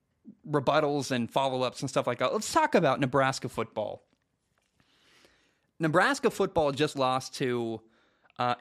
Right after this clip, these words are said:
Illinois. Their season opener, they lost thirty to twenty-two. And by the way, I have a gripe already. The way the state of Illinois spells things, the S is silent. I hate that so much. Uh,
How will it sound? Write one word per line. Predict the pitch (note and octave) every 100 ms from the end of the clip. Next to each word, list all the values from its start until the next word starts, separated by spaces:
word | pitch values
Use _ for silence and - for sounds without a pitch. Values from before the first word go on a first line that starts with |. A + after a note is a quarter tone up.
| -
Illinois. | G#3 G#3 F3 D3 A2 A2
Their | C#3+
season | - G#3+ F#3
opener, | D3 C3 B2+ A#2
they | B2 C#3
lost | C3+ C3 -
thirty | D#3 D#3 E3
to | C#3+
twenty-two. | C3 D3 C3+ C#3+ D3
And |
by | D#3+
the | C#3+
way, | C3+ A#2+
I | C#3+
have | D3+
a | A#2+
gripe | C3 A#2 A2+ -
already. | C3+ B2+ A2 F2+ - _ _ _ _ _ _
The | C#3+ F#3
way | E3+ F#3+ A3+ B3+ C4+ A3+ _ _ _ _ _ -
the | D3
state | - F#3+ F3+
of | F3+
Illinois | E3 D#3+ D3 C3+ C#3 C#3
spells | - A#2 B2 D3 -
things, | E3+ F#3 F#3+ - -
the | G#2+ F#2 D3+ D3+ D3
S | D#3+ -
is | D#3+
silent. | - C3+ D#3 E3+
I | C#3+
hate | C3+ D#3+ D3
that | D3+ -
so | - D3+
much. | D3+ C3 D3+ - - _ _ _ _ _ _
Uh, | B2+ A#2+ A#2+